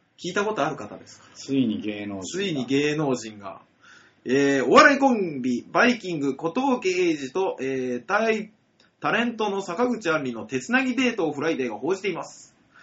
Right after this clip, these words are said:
Speaker 1: 帽子とマスク姿で変装した二人は先月二十四日、楽しげに会話を楽しみながら約一時間の水族館デートを楽しんだ後、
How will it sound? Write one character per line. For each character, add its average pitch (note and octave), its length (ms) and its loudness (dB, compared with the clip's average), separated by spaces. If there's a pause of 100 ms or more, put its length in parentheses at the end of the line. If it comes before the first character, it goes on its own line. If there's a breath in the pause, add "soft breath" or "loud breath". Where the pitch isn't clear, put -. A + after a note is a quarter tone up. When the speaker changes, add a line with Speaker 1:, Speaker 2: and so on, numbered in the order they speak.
(280 loud breath)
Speaker 1:
帽 C4+ 180 4
子 - 40 -2
と A#3+ 120 4
マ G#3 120 2
ス - 80 -4
ク - 100 -8
姿 A3+ 280 2
で D3 100 2
変 F3+ 180 -2
装 F#3+ 140 2
し E3+ 60 -6
た E3+ 120 0
二 E3+ 140 -2
人 D#3+ 120 2
は B2 100 -2
先 A3+ 200 -2
月 A#3+ 220 -2
二 A3+ 140 0
十 G#3 120 0
四 C#3 120 2
日、 A#2 260 -10
楽 F3+ 180 -4
し G3+ 120 -4
げ G#3 100 -2
に D#3 120 -4
会 G#3 200 0
話 C4 140 4
を - 20 2
楽 B3 220 0
し A3 100 -10
み G#3 80 -6
な F#3+ 80 -2
が D3+ 140 -2
ら C3+ 60 -4
約 D#3 280 -2
一 F3+ 200 -8
時 A3+ 80 -12
間 A3 180 0
の F3+ 100 -4
水 E3 240 -4
族 D3+ 220 -6
館 D3 200 -4
デ C#3 160 0
ー - 20 -2
ト G3 100 2
を A3+ 80 -4
楽 F#3 220 0
し F#3 140 -6
ん D#3 60 -6
だ C#3 120 0
後、 E3 280 -2